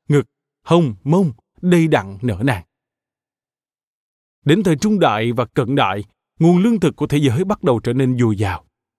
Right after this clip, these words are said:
Nhưng quan trọng là không được phân bổ đồng đều. Nếu như giới vua chúa hay quý tộc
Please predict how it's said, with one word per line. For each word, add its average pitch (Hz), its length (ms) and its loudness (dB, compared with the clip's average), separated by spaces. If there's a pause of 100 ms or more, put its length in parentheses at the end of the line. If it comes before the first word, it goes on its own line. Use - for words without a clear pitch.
(340)
Nhưng 135 200 0
quan 160 320 -2
trọng 127 220 0
là 135 100 0
không 196 260 -4
được 139 160 -2
phân 196 240 0
bổ 127 200 0
đồng 139 200 0
đều. 131 240 2 (480)
Nếu 139 200 4
như 160 200 2
giới 139 160 2
vua 156 280 2
chúa 139 220 2
hay 180 160 0
quý 170 320 -2
tộc 127 200 0